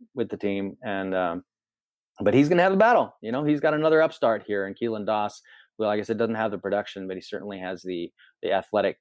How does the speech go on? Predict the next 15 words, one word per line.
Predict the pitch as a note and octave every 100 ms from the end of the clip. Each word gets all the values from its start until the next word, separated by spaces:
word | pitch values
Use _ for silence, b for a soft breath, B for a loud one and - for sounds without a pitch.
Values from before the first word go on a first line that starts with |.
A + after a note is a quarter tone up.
| G2+
gifts. | G2+ F#2+ - - _ -
I | F#2+
mean, | F#2+ -
he | - - - - C3+ D3+
reminds | C#3 A2+ A#2 B2+ G#2+
me | G#2 G2+
a | E2+
lot | G2 G2 G#2 -
of, | G2 G2 F#2+ - _ _ _ _
in | G2+ F#2+
this | A2+ C3+
instance, | G#2 G2 - F2+ G2+ - - _ _
of | - G#2 G#2+
Rod | G#2+ A#2
Streater. | - F#3 - -